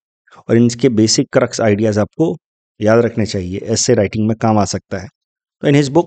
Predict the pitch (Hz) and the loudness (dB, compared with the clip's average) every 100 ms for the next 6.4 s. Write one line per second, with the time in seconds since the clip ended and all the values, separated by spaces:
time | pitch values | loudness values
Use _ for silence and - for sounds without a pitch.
0 | 107 101 120 123 147 147 - 123 113 98 | 0 0 0 2 0 0 0 0 2 0
1 | 123 - 120 - 120 120 107 110 107 143 | -4 0 -2 0 -2 0 2 2 2 -2
2 | - 120 110 131 110 98 - 101 113 110 | 0 0 4 4 2 -2 -6 -12 -4 -2
3 | 104 113 113 104 147 160 85 87 90 - | 0 0 0 -2 -4 -6 -6 0 0 -2
4 | - - - _ _ _ _ _ _ _ | -8 -12 -14 _ _ _ _ _ _ _
5 | _ _ _ _ - - 160 180 180 180 | _ _ _ _ -20 -4 2 2 4 2
6 | 180 143 117 90 | 2 0 0 -4